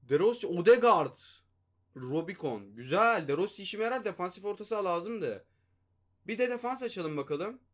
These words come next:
Oğlum buradan çıkar lan siyah top. Üç tane oyuncu veriyor. Siyah top niye çıkmasın? Ver lan bir siyah top ver hadi.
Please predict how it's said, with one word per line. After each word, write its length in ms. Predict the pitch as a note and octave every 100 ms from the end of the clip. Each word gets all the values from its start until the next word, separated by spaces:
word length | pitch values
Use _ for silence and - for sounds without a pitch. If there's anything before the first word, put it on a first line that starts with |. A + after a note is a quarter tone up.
| _ _ _ _ -
Oğlum 240 | D#3 A3
buradan 220 | E3 E3
çıkar 280 | F3 - G#3+
lan 120 | C4+
siyah 320 | C#4+ G#3+ E3+
top. 220 | - F#3 -
Üç 180 | D3 -
tane 200 | G3 A3
oyuncu 180 | A3 A3+
veriyor. 180 | A3
Siyah 280 | G#3+ F#3+ F3+
top 140 | G#3+ G#3
niye 160 | C4
çıkmasın? 360 | C#4+ G3+ E3+ D#3+
Ver 140 | A#3+
lan 220 | C4 A#3+
bir 40 | G3+
siyah 240 | - A3
top 200 | G#3+ F3
ver 80 | D#3+
hadi. 280 | E3 A#2